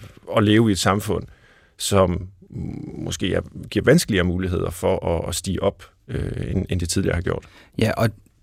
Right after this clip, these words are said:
Speaker 2: nu taler vi så lighed, men det, vi zoomer ind på i dag, det er jo den her sociale arv.
Speaker 1: Ja.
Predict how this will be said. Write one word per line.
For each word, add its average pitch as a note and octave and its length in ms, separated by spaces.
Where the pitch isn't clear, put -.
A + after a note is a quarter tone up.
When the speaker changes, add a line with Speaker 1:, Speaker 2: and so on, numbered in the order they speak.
Speaker 2:
nu D3+ 140
taler C3 220
vi G2+ 60
så A#2 80
lighed, C3+ 240
men A2 100
det, C#3+ 100
vi C#3 80
zoomer C3 220
ind C3 100
på A#2 60
i A2+ 40
dag, A#2 80
det A2 100
er C3 40
jo C3 40
den B2 140
her A2+ 80
sociale A2+ 440
arv. F#2+ 180
Speaker 1:
Ja. G2 80